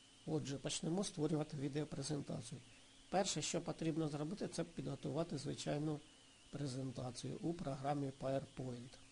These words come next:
Е, рекомендація до презентації, е, така, значить, потрібно пронумерувати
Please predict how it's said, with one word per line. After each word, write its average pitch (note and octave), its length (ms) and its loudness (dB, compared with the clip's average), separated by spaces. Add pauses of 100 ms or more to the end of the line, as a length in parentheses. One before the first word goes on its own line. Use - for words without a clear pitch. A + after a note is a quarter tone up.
(1700)
Е, C3 320 -2 (380)
рекомендація D#3+ 960 4 (920)
до E3 200 6
презентації, D#3+ 1000 4 (640)
е, C3 840 0
така, D3 400 2
значить, C3+ 340 -2
потрібно F3+ 480 2
пронумерувати D3 1080 2